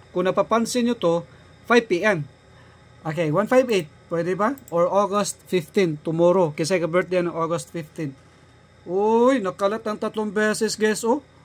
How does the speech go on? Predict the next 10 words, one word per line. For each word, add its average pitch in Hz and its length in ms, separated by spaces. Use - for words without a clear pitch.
Kung 190 220
mamugos 240 480
ta, 226 320
kung 190 80
napapansin 208 580
nyo 285 140
to, 196 260
five 208 240
P 202 160
M. 233 260